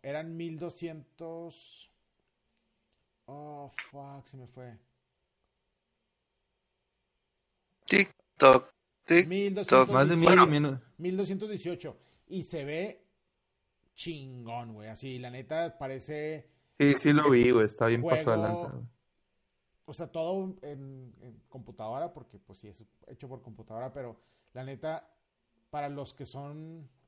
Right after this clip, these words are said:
Speaker 1: o los que somos aficionados de los juguetitos voladores, que, y s-, que volar uno está cabrón, o sea, sí tiene su complejidad. Imagínate volar mil doscientos dieciocho al mismo tiempo, con condiciones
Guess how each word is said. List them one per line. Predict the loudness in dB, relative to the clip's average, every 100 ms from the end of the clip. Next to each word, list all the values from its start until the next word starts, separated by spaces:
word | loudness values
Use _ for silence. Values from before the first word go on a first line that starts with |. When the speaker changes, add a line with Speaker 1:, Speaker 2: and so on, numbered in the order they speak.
| _
Speaker 1:
o | -12
los | -12 -14
que | -18
somos | -16 -14 -14 -14
aficionados | -16 -16 -16 -14 -12 -12 -12 -12
de | -14
los | -12 -14 -18 _ _ _ _
juguetitos | _ -12 -12 -12 -12 -10
voladores, | -10 -10 -10 -10 -12 -16 _ _ _ _ _ _ _ _ _ _ _ _ _
que, | -20 _ _
y | -14 -12 -12
s-, | -14 -20 _
que | -12 -10
volar | -8 -6 -6 -8
uno | -8 -8 -8 -12
está | -14 -16 -14
cabrón, | -12 -10 -10 -12 -12
o | -12
sea, | -14
sí | -16 -16
tiene | -16 -16
su | -18
complejidad. | -20 -20 -18 -16 -16 -16 -18 _ _ _ _
Imagínate | -16 -14 -14 -14 -12
volar | -10 -10 -12
mil | -14 -14
doscientos | -16 -16 -16 -16 -16
dieciocho | -18 -14 -14 -14 -18 -18 -18
al | -18
mismo | -16 -16 -16
tiempo, | -16 -16 -16 -16 -18 -20 _ _ -18
con | -16
condiciones | -14 -14 -14 -14 -14 -14 -14 -16